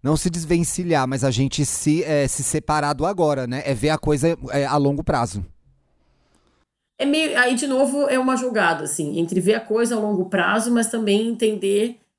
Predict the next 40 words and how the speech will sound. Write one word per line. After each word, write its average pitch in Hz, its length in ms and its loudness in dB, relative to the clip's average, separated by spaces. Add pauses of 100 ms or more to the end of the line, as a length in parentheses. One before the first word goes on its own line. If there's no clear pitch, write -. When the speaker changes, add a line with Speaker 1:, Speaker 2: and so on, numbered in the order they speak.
(140)
Speaker 2:
o 202 40 0
momento 202 420 2
agora, 143 480 0
né? 156 520 0
É, 196 680 -2
é, 202 580 0 (400)
é 240 80 -4
muito 294 380 2
sobre, 254 1000 0 (380)
eu 175 140 2
vou 185 120 -2
fazer 190 280 2
uma, 190 260 0
uma, 180 420 0 (540)
<laughs> - 500 -20
uma 175 120 0
analogia 175 400 2
que 190 80 0
eu 185 40 2
não 185 120 0
sei 180 180 0
fazer, 170 400 0
que 156 100 -6
é 160 60 0
uma 160 100 -2
coisa 165 220 0
assim, 165 220 0
tipo, 165 200 -8
meio 165 220 -2 (260)
calibrar. 180 680 -2
Como 185 140 -2
é 202 40 4
que 214 80 -2
é - 20 2
o - 20 2
negócio 180 240 2
de - 40 -14
calibrar 156 640 0
o - 40 -8
carro? 175 420 -6